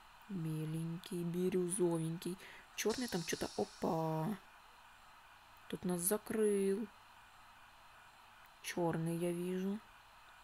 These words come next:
Черный, черный, черный кот. Прыгнул мигом в дымоход. Так.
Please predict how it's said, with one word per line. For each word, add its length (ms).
Черный, 840
черный, 840
черный 720
кот. 240
Прыгнул 480
мигом 480
в 100
дымоход. 540
Так. 540